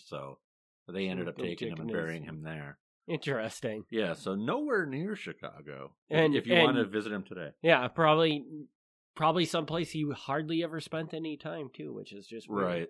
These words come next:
Speaker 2: so.
Speaker 1: right.
Speaker 2: All right, well, I think that'll wrap this episode up, as usual. If you enjoy this podcast, leave us a review on your favorite podcast player. Check out our Patreon. We've got free books, free, can be in a,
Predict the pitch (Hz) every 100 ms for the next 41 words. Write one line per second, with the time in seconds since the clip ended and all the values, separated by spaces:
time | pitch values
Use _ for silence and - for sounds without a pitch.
0 | - - 87 87 82 _ _ _ _ -
1 | - - _ _ 139 190 233 139 147 147
2 | - 160 - 156 151 151 147 151 147 165
3 | 151 - 147 160 - 147 143 139 180 -
4 | - _ - 127 120 135 131 147 160 208
5 | - _ 120 - 113 127 123 110 151 147
6 | - 165 160 - 180 170 175 165 170 165
7 | 185 208 135 113 107 - 120 117 120 143
8 | 143 - 151 151 - 156 175 208 _ _
9 | _ _ _ _ _ _ _ _ - 170
10 | - 160 147 143 147 147 170 175 214 226
11 | _ - 117 107 - 120 110 - _ 135
12 | 127 123 156 170 - - - _ _ 127
13 | 123 117 107 _ - 120 117 135 127